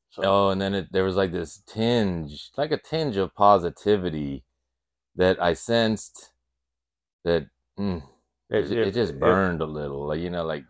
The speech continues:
Speaker 2: uh, what, what, wait, wait, wait, wait, wait. This is going the wrong direction.
Speaker 1: And it was around his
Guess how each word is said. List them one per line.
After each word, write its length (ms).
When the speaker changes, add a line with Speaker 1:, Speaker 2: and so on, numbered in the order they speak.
Speaker 2:
uh, 140
what, 260
what, 240
wait, 300
wait, 340
wait, 260
wait, 160
wait. 160
This 160
is 60
going 220
the 80
wrong 720
direction. 500
Speaker 1:
And 80
it 20
was 120
around 400
his 180